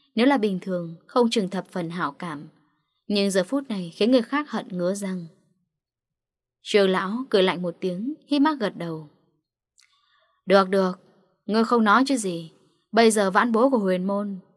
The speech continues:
càng ngày càng không quy củ. Trương lão hỏi mà không đáp. Có lẽ trưởng lão như ta đã mất uy, nhiều năm không chủ sự,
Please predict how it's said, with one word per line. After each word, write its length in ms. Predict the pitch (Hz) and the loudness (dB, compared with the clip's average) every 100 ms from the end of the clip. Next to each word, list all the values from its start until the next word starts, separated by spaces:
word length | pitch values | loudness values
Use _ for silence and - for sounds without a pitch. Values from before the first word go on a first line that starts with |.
| _ - | _ 2
càng 200 | 196 196 | 4 4
ngày 180 | 196 | 2
càng 180 | 190 196 | 2 0
không 200 | 196 233 | 0 0
quy 160 | 233 214 | 2 0
củ. 360 | - 160 160 165 _ _ _ _ | 0 -6 -8 -16 _ _ _ _
Trương 220 | - 208 | 4 6
lão 140 | 208 269 | 8 8
hỏi 220 | 254 180 | 4 2
mà 100 | 180 | -2
không 200 | 226 208 | -2 -4
đáp. 220 | 220 269 - _ _ _ _ - | -4 -6 -10 _ _ _ _ 2
Có 100 | 226 | 4
lẽ 220 | 226 294 | 6 4
trưởng 180 | 277 190 | 2 2
lão 200 | 185 233 | 2 4
như 160 | 254 233 | 2 0
ta 320 | 214 202 202 | -2 -2 -2
đã 100 | 196 | 0
mất 160 | 277 | -2
uy, 340 | - 185 180 175 _ - | -2 -6 -6 -12 _ -2
nhiều 180 | 208 | 2
năm 180 | 214 247 | 2 2
không 200 | 233 240 | 0 -2
chủ 180 | 226 175 | -2 -4
sự, 300 | - 185 | -6 -8